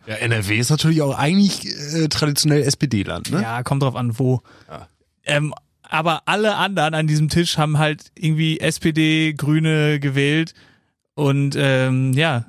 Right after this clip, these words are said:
Speaker 2: und die, meine Großeltern haben sich, glaub ich, irgendwann so richtig gefragt, „Alter, was haben wir getan?“
Speaker 1: <laughs>
Speaker 2: Wo, wie haben wir das hingekriegt?
Speaker 1: Also, was haben wir getan im Sinne von, was haben wir für eine Brut erzeugt?
Speaker 2: Ja, genau.
Speaker 1: Okay.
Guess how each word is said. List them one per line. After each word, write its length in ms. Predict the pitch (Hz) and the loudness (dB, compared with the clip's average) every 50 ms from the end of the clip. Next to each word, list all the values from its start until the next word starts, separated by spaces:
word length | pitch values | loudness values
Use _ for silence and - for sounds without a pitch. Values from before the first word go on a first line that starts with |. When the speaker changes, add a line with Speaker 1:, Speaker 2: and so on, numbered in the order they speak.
| - - | -6 -2
Speaker 2:
und 320 | 156 143 143 151 151 131 - | -2 -2 -2 -2 -2 -2 -2
die, 40 | 156 | 0
meine 220 | 147 147 147 151 | 0 0 0 0
Großeltern 460 | 147 147 156 165 170 165 160 165 156 156 | 0 0 0 0 2 2 2 2 2 2
haben 140 | 156 151 | 2 0
sich, 120 | 151 151 143 | 0 -2 0
glaub 200 | - 156 156 156 | 0 2 2 2
ich, 120 | 151 151 | 2 2
irgendwann 300 | 156 156 160 156 151 151 | 0 0 2 2 2 2
so 140 | 143 147 143 | 2 2 2
richtig 240 | 143 151 - 170 156 | 0 0 0 -2 -2
gefragt, 480 | - 156 - - 151 143 147 - - | -2 -2 -2 0 0 -2 -2 -2 -4
„Alter, 340 | - 147 151 151 147 123 - - - - - _ _ _ _ _ _ | -4 -2 -2 -2 -2 -4 -6 -10 -14 -18 -20 _ _ _ _ _ _
was 320 | _ 160 165 175 202 - | _ -2 -2 -2 0 0
haben 140 | - 233 240 | 0 0 0
wir 100 | 226 214 | 0 0
getan?“ 500 | 196 190 - 226 226 233 233 233 226 - - - | 0 0 0 2 2 2 2 2 2 2 2 0
Speaker 1:
<laughs> 40 | - - 160 139 - - 147 - 139 139 139 - - 151 123 - - _ _ _ _ _ _ _ - | 0 0 0 -2 -2 -2 -4 -4 -4 -6 -6 -6 -4 -6 -6 -6 -8 _ _ _ _ _ _ _ -6
Speaker 2:
Wo, 280 | 165 156 175 202 214 208 202 | -2 0 2 2 2 0 0
wie 240 | 175 185 220 226 | 0 2 2 4
haben 120 | 196 233 220 | 4 4 4
wir 60 | 220 | 4
das 140 | 185 190 - | 2 2 2
hingekriegt? 600 | 233 226 208 185 160 - - - 131 123 120 - - | 0 0 0 0 -2 -2 -2 -2 -2 -2 -2 -4 -4
Speaker 1:
Also, 200 | 135 127 - 147 | -4 -2 0 0
was 140 | 135 139 - | 0 0 0
haben 140 | 147 151 143 | 0 0 0
wir 60 | 143 | 0
getan 280 | 131 120 - 139 139 139 | -2 0 0 0 0 0
im 80 | 135 | 0
Sinne 180 | 117 123 131 127 | 0 2 0 0
von, 200 | - 139 127 113 | 0 0 -2 -2
was 120 | 123 113 | -2 0
haben 120 | - 139 139 | 0 0 -2
wir 40 | 120 | 0
für 100 | - 135 | 0 0
eine 80 | 131 120 | 0 2
Brut 280 | 101 - 123 160 170 | 0 0 0 0 0
erzeugt? 360 | 147 113 101 - - 156 170 | 2 0 0 0 0 2 2
Speaker 2:
Ja, 100 | 180 180 | 2 2
genau. 320 | 202 220 233 240 220 156 127 | 2 2 2 2 2 2 2
Speaker 1:
Okay. 320 | 131 131 - - - 143 | 2 0 0 0 0 -2